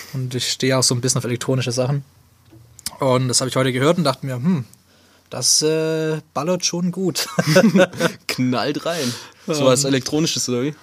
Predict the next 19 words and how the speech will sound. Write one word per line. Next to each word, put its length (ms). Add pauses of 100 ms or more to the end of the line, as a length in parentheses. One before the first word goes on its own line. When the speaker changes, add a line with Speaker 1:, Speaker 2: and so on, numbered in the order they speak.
(140)
Speaker 1:
Ja, 220
ja, 300
und, 280
äh, 300
ich 100
weiß 140
nicht, 60
ich 40
fand's 160
auch 180
cool, 120
dass 160
sie 140
gleich 300
so 80
zwei 380
Charaktere 600
in 120
den, 260